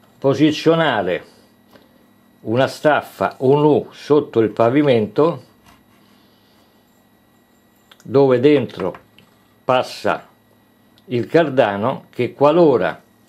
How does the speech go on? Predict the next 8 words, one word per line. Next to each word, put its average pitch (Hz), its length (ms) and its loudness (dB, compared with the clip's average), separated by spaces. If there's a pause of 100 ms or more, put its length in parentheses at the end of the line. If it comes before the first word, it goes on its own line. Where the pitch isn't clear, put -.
(560)
questo 147 640 -2
si - 200 -6
rompesse 131 600 0
e - 20 -6
si 117 200 -8
staccasse, 110 760 -4
lui 113 280 -2
rimane 104 540 -2